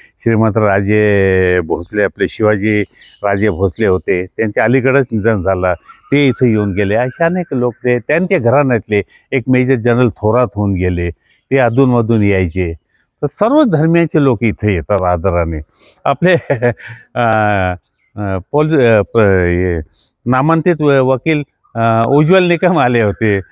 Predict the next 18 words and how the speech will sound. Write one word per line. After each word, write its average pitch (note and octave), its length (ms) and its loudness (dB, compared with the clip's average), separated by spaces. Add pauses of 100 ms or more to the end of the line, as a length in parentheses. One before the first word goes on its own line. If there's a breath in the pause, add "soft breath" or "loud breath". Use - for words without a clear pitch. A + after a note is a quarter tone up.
(120)
बॅरिस्टर D3 480 0
अंतुले, C#3+ 600 2
किती A#3 500 -2
का D4 100 2
नाव B3 280 4
असे G3 200 0
घेता C3+ 300 2
येईल G#2 460 0
इथं. G2+ 240 -2 (520)
अ, G2 160 -4
ते G2+ 280 0
आणि B2+ 280 2
अधिकारी E3 640 0
लोक E3 200 2
तर E3+ 60 2
आपल्या D#3 240 0
नगरचे D3+ 400 -2
कलेक्टर C#3 580 0